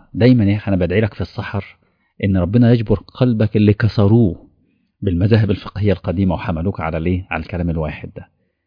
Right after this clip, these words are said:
خفف لحيتك. على فكرة في بنات كتير كان هيلتزم وحبوا الدين، لكن لما شافوا الشعارات ديت المتفرقة في شعرك قلبهم انقبض. لما شافوا شعر لحيتك بعضه ملفوف كده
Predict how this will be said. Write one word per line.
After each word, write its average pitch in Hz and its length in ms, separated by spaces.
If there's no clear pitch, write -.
خفف 165 360
لحيتك. 113 400
على 85 120
فكرة - 380
في - 100
بنات 110 260
كتير 123 1300
كان 101 140
هيلتزم 90 580
وحبوا 131 380
الدين، 95 420
لكن 104 200
لما 98 180
شافوا 120 220
الشعارات 110 500
ديت 113 300
المتفرقة 98 600
في - 80
شعرك 123 440
قلبهم 98 400
انقبض. 90 440
لما 76 200
شافوا 110 240
شعر 110 200
لحيتك 107 380
بعضه 104 320
ملفوف 90 420
كده 151 280